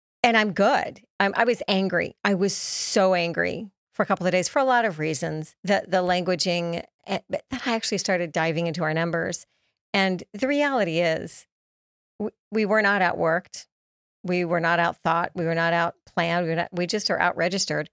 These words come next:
The Republicans have registered thirty thousand more voters in the last four years, and we've only registered two thousand more voters in the last four years.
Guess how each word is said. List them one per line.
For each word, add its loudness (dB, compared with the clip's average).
The 0
Republicans -4
have -2
registered -2
thirty 0
thousand -2
more 0
voters -2
in -6
the -4
last -2
four 0
years, -2
and -4
we've -4
only -2
registered -4
two -2
thousand -2
more -2
voters -4
in -6
the -4
last -8
four -6
years. -8